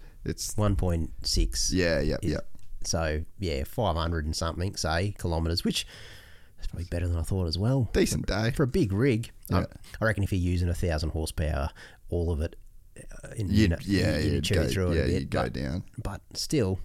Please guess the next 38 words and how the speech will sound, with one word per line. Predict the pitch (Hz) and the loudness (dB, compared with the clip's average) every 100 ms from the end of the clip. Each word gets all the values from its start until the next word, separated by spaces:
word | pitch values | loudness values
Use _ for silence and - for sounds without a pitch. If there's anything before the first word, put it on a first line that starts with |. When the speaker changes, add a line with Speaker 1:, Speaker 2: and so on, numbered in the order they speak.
| - - - - - | -8 -18 -20 -20 -8
Speaker 1:
And | - 117 | 0 2
so, | - 123 | 4 4
like, | 113 101 - | 6 4 2
are | 98 104 113 | 4 4 6
there, | 110 104 98 95 90 - - - - - - 101 - | 6 6 6 4 0 -6 -20 -20 -20 -16 -14 -8 0
like, | 110 82 - | 2 2 0
'cause | 143 127 | 2 6
what | 160 147 | 6 4
you're | 127 120 | 4 4
looking | 117 - 107 | 4 4 4
at | 95 | 4
is | 80 - - | 0 -4 0
tech | - 85 95 - - | 2 2 -2 -6 -6
here. | - 95 92 87 | 0 2 4 4
Speaker 2:
Yeah. | 87 | 4
Speaker 1:
Like, | 101 - | 4 2
you | 113 113 | 2 4
know, | 113 107 | 4 4
there's, | 98 95 | 4 4
like, | 104 87 | 2 2
there's, | - 98 - - - - - - - | 0 -2 -2 -10 -18 -20 -20 -6 2
cars | 123 127 131 | 6 6 6
are | 117 | 4
so | - 101 95 | 2 4 2
mechanical | 87 - 78 92 110 247 | 2 2 2 2 0 -2
Speaker 2:
Yeah. | - 107 92 | 0 0 4
Speaker 1:
in | 101 | 6
their | 104 - | 6 6
form | - 101 90 | 4 2 4
now. | 85 80 110 | 4 4 4
Like, | 87 - | 4 2
Speaker 2:
Yeah. | 98 71 | 4 4
Speaker 1:
your, | 87 | 4
the | - | 2
cars | - 98 92 90 | 2 4 4 2
that | 69 | 0
you're | 80 80 82 | 2 2 2
in, | 78 | 0